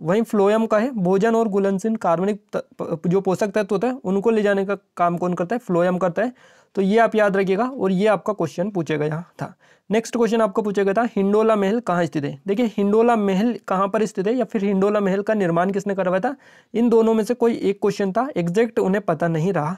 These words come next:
है। तो ये मांडू में आपका है और होसंग शाह ने इसका निर्माण करवाया था, याद रखिएगा। नेक्स्ट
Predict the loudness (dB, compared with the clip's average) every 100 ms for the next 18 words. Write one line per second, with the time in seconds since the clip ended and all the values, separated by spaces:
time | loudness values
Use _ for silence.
0 | -8 -10 _ _ _ -2 0 2 2 4
1 | 4 2 2 0 0 -2 -2 0 0 0
2 | 0 0 0 0 2 0 0 0 2 2
3 | 0 0 0 0 -2 -4 -4 -4 0 0
4 | -2 -6 -8 -10 -20 _ _ _ _ _
5 | -6 -4